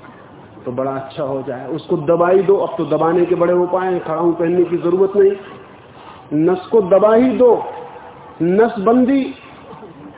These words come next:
बहुत अच्छी होगी, ये इस तरह की नसबंदी बहुत अच्छी हो जाएगी, बर्थ कंट्रोल के लिए बड़े फायदे की होगी।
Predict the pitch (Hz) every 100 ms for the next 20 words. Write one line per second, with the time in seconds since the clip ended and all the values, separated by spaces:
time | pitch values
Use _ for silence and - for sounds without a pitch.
0 | - - - - - - - 151 185 247
1 | 240 - - 277 269 247 233 233 240 226
2 | - 247 254 214 247 247 233 254 247 247
3 | 254 269 - 269 240 220 185 - - -
4 | - - - - 143 214 - 240 247 254
5 | 262 262 262 262 220 262 233 254 247 262
6 | 220 226 196 - -